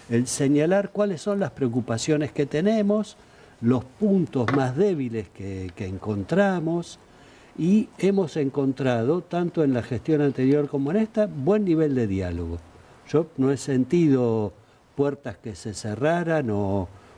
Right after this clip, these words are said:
o enojos al plantear alguna necesidad, al contrario. Hemos tenido, y hay muy buen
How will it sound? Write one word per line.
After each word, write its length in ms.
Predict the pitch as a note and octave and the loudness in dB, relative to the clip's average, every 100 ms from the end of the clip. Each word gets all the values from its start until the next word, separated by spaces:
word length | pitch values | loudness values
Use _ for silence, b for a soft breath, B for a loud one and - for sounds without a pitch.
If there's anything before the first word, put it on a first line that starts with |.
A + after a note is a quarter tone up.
| - | -2
o 120 | G#2+ | 2
enojos 640 | G#2+ D3 D3 - A#2+ - | 4 2 0 -4 -4 -4
al 240 | G2+ G#2 G2 | -6 -4 -6
plantear 880 | - G#2 G2+ F#2+ B2+ B2+ B2 G#2 - b b b | -4 -2 -2 0 0 2 0 -4 -10 b b b
alguna 420 | G#2 G#2+ A#2+ A2 | -8 0 2 2
necesidad, 760 | G#2+ F#2+ A2+ F#2 A#2 E3 G#3+ E3 | 0 0 -4 -2 0 2 2 0
al 100 | C#3+ | -2
contrario. 560 | D3+ E3 G3 A2+ F2+ D#2+ B B B B B | -4 0 0 0 -6 -14 B B B B B
Hemos 340 | B2+ B2 B2 A2 - | -2 0 0 -2 -12
tenido, 560 | - A#2 C#3 D#3 D#3 D3 - - | -2 0 2 2 2 -2 -10 -18
y 200 | G#2 G#2+ | -6 -4
hay 260 | C#3 E3 | 0 0
muy 300 | C3 A2 A#2 | 0 0 2
buen 600 | A2 A#2+ B2 A2+ G#2 G2 | 2 2 0 -2 -4 -6